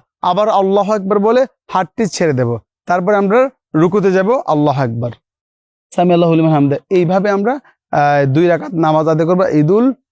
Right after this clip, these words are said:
আদহা এবং ঈদুল ফিতর সেম নামাজ। প্রিয় দর্শক, আহ, আমি আপনাদেরকে বলি যে দেখুন, নামাজ যখন পড়বো আমরা,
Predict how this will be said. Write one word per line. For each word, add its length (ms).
আদহা 540
এবং 340
ঈদুল 320
ফিতর 360
সেম 500
নামাজ। 320
প্রিয় 160
দর্শক, 280
আহ, 680
আমি 140
আপনাদেরকে 400
বলি 300
যে 120
দেখুন, 260
নামাজ 440
যখন 280
পড়বো 200
আমরা, 320